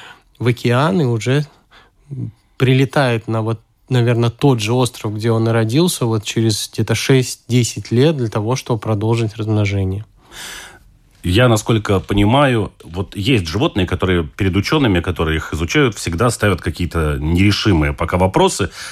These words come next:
Speaker 2: и это пока может откладываться на десятилетия. И, насколько известно мне, с альбатросами примерно такая же история. Что касается того, каким образом вообще создаются их пары. Вот ввиду этого образа жизни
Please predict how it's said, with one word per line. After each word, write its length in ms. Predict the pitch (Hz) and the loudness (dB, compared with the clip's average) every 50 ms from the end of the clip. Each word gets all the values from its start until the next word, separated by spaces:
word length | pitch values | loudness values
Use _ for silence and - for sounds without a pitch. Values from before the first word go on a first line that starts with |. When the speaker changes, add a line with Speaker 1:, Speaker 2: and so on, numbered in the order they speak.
| - | -2
Speaker 2:
и 80 | - 113 | 2 2
это 180 | 143 - 123 | 2 2 0
пока 380 | 113 - 123 117 - - 165 165 | -2 -2 -2 -2 0 0 0 2
может 280 | 135 117 117 113 101 104 | 2 2 2 0 0 -4
откладываться 640 | 104 - - 127 135 127 113 104 101 - - 98 | -4 -2 0 0 0 0 0 -2 -2 -2 -2 -2
на 80 | 98 98 | 0 0
десятилетия. 880 | 95 104 - - 104 104 123 113 104 87 76 73 - - 67 64 - - - - - - - - | 0 -2 -4 -4 -2 -2 0 2 2 0 0 -4 -6 -8 -10 -10 -12 -14 -16 -16 -14 -16 -14 -6
И, 300 | - - 113 123 123 120 | -2 2 2 4 4 2
насколько 480 | 104 - 117 113 - - 143 123 - 120 | 2 2 0 0 0 0 0 0 0 0
известно 320 | 113 104 120 127 - - 117 | 0 0 0 -2 0 0 2
мне, 180 | 117 143 156 | 2 2 2
с 80 | 151 - | 0 -2
альбатросами 560 | 113 98 107 107 - 131 135 120 - 113 104 | -2 -2 -2 -2 -2 -2 -2 -2 0 0 0
примерно 440 | 95 - 104 110 110 101 90 92 90 | 0 2 2 2 2 2 2 0 -2
такая 320 | 87 104 101 - 101 95 90 | -2 -2 -2 0 0 0 0
же 140 | 80 90 98 | 0 -2 -4
история. 460 | 92 - - 165 175 156 135 113 104 - - - - - - _ _ - | -4 0 2 2 4 4 2 0 -2 -4 -10 -20 -20 -20 -20 _ _ -16
Что 200 | - - - 135 | -12 -6 -4 -2
касается 520 | 123 120 113 - - 131 127 113 - - 104 | 0 0 0 0 2 2 2 2 0 -2 -2
того, 260 | 107 113 123 143 147 | -2 0 0 0 -2
каким 360 | - 147 104 - 131 127 117 | -2 -4 -2 0 0 2 2
образом 380 | 127 143 117 110 95 90 98 90 | 2 2 2 2 2 0 0 0
вообще 280 | 90 92 90 - 123 | 0 -2 -2 -2 -4
создаются 500 | - - 95 80 95 95 104 107 - - | -4 -4 -2 0 0 0 0 0 -2 -2
их 160 | 95 90 - - | -2 -4 -2 -2
пары. 240 | 101 87 76 69 | 0 0 0 -2
Вот 200 | 65 69 71 - | -4 -8 -12 -10
ввиду 320 | 80 76 95 101 95 104 95 | -6 -4 -2 0 2 2 2
этого 240 | 90 85 95 92 98 | 2 2 0 0 0
образа 360 | 98 90 92 95 87 95 101 | 2 2 2 2 2 2 2
жизни 400 | 95 156 196 180 135 110 87 | 2 2 2 2 2 0 0